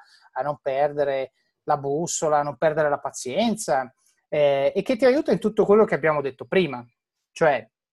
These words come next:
la parte reflection di pain più reflection <laughs> uguale progress, eh, la parte di autoconsapevolezza, la parte di come reagire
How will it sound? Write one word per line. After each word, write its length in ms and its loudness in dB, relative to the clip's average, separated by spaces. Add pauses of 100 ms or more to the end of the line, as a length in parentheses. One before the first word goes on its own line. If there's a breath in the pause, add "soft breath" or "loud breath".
(680)
la 200 0
parte 340 4
reflection 800 2
di 240 -12
pain 440 0
più 140 -8
reflection 640 -6
<laughs> 420 -20
uguale 360 0
progress, 720 -4 (640 soft breath)
eh, 280 4
la 160 2
parte 400 4
di 80 0
autoconsapevolezza, 1300 -2
la 160 -4
parte 560 4
di 160 -6
come 320 0
reagire 840 0